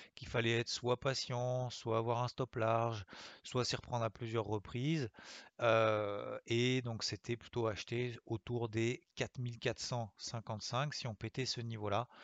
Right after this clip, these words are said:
Euh, donc, pour les plus expérimentés, d'aller viser, bah, la zone de vente.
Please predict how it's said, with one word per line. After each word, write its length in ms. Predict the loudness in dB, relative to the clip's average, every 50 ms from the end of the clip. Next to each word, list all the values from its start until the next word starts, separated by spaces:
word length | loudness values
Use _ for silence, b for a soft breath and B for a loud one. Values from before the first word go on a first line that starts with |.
| B B B B B B B -6
Euh, 400 | -4 -2 -2 -4 -4 -6 -10 -10
donc, 160 | -10 -10 -10 -6
pour 140 | -4 -2
les 80 | -2 -2
plus 240 | -4 -6 -6 -4 -4
expérimentés, 800 | -6 -6 -6 -4 -4 -4 -4 -4 -6 -8 -6 -4 -2 -2 -2
d'aller 260 | -2 -4 -4 -4 -4 -6
viser, 300 | -6 -8 -4 -2 -2 0
bah, 260 | 2 2 0 0 -2 _ _ -10
la 180 | -4 0 0 2
zone 260 | 2 2 2 2 0 -2 _ _ _ _ _ -2
de 100 | 2 2
vente. 460 | 4 4 4 2 0 0 -4 -16 -16